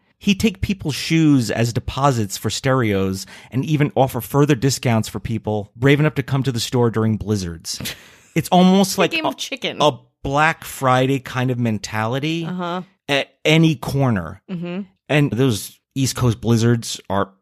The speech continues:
Speaker 1: can be pretty bad.
Speaker 2: Horrible. People die in those.
Speaker 1: But if you're willing to risk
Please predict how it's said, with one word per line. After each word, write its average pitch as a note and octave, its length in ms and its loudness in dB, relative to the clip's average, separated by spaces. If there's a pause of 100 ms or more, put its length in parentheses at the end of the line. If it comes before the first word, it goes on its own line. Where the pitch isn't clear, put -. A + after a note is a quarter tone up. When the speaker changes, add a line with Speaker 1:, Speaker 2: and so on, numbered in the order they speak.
(140)
Speaker 1:
can - 100 -12
be - 80 -16
pretty A#2 240 -2
bad. A2 300 4
Speaker 2:
Horrible. E3 420 -2 (260)
People B3+ 240 -4
die G#3 300 2
in E3 160 -2
those. D3+ 420 -8 (460)
Speaker 1:
But - 260 2
if C3+ 220 0
you're E3+ 120 6
willing B2 800 2 (200)
to C3+ 180 -4
risk B2 640 0